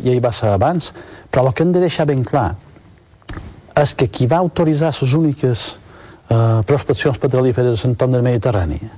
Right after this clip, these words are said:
va ser na Francina Armengol, amb en Xisco Antic, amb el conseller Vidal assegut a la cadireta de director general, i varen callar l'any dos mil deu amb en Zapatero, eh, a Madrid.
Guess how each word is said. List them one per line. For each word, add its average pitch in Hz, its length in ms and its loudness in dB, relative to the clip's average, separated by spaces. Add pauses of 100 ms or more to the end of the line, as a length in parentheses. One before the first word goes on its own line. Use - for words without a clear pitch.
(320)
va 160 100 4
ser 110 200 -2 (440)
na 127 120 2
Francina 113 340 2
Armengol, 143 480 0 (320)
amb 110 100 2
en 113 120 2
Xisco 156 260 0
Antic, 104 460 -2 (1160)
amb 135 160 4
el 139 160 0
conseller 156 400 2
Vidal 170 380 2 (100)
assegut 147 460 0 (180)
a 139 80 0
la 135 160 -2
cadireta 135 600 0
de 117 140 0
director 120 460 0
general, 98 460 0 (340)
i 131 80 2
varen 131 320 2
callar 123 380 0 (100)
l'any 120 160 2
dos 127 160 2
mil 117 240 2
deu 101 220 0 (500)
amb 95 140 4
en - 20 0
Zapatero, 107 720 0
eh, 113 320 -2
a - 80 0
Madrid. 117 240 2